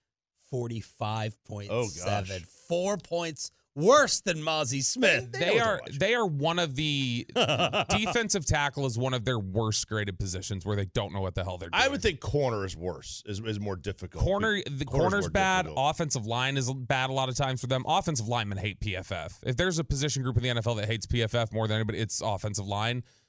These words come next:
Speaker 3: But defensive tackle, years ago, they used to just trash Terrell McClain in twenty sixteen when he had a really good year. And I remember people inside the Cowboys were like,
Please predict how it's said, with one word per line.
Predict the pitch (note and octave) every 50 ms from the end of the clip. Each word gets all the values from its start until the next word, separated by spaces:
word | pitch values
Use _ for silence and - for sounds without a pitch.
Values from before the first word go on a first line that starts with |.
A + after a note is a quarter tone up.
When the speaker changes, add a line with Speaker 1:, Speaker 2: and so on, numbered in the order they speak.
| _ _ -
Speaker 3:
But | - C3+ B2 A#2
defensive | D#3 F#3+ - G3+ F3+ C#3 C3+
tackle, | - E3 D3+ C3+ A#2+ A#2
years | G2+ G#2 A2 A#2+ C#3+ F3 F#3+ F3 B2+ C3+
ago, | A#2+ A2+ G2+ G2
they | G2 B2 D#3
used | G3 F#3 D#3 C3 - - -
to | B2
just | G#2+ G2 G2+ F2+ - - - - - _ _ _ _ _ _
trash | - - - - - A#2 C#3 D3 D#3 D3 B2+ G#2 F#2+ - - -
Terrell | - C#3 B2 A#2+ B2 B2 A#2
McClain | A2 G#2+ G2+ - - A2 G#2 F#2 E2 E2 E2 F#2 F#2+ _ _ _ _ _ -
in | - B2 A#2
twenty | - - C3 B2+ B2
sixteen | A#2 - B2 A2 - - B2+ A2+ G2+
when | G#2 G#2
he | C#3
had | D3 B2
a | A#2
really | G#2+ A2 B2 C3+ B2+ B2+ A#2
good | G#2+ A2+ G#2+
year. | A#2 A#2
And | G#2+ G#2
I | A2
remember | B2 C#3 C#3+ C3+ A2+ A#2 G#2+
people | - C3+ A#2 A#2+ A#2+
inside | A2+ - B2 A#2 G#2
the | G#2
Cowboys | - A#2 A#2 A#2+ A#2 G#2+ A2+ A2 G#2 G#2 G2+ G2 - - - _ _ _ _ _ _ -
were | - A#2+ B2 A#2+
like, | A#2+ A#2 A2 G#2 G2 F2 -